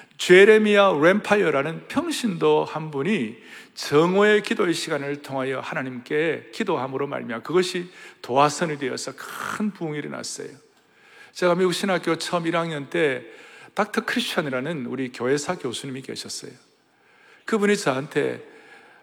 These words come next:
"브라더 로, 오영재, 당신이 한국 가거든 미국의 대각성이 일어나게 된 원인 중에 하나가 제레미야 램파이어라고."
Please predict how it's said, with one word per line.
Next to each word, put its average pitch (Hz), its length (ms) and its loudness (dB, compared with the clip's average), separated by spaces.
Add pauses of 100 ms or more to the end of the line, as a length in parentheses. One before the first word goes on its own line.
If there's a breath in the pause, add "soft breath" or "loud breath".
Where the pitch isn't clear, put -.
(120 loud breath)
"브라더 143 300 0
로, 151 680 2
오영재, 147 640 0 (460 loud breath)
당신이 175 420 -2
한국 214 380 -4
가거든 156 580 -6 (400 loud breath)
미국의 202 580 2
대각성이 151 600 -4
일어나게 139 380 -4
된 127 280 -4
원인 123 220 -4
중에 156 200 -8
하나가 120 520 -8
제레미야 196 480 2
램파이어라고." 147 640 -2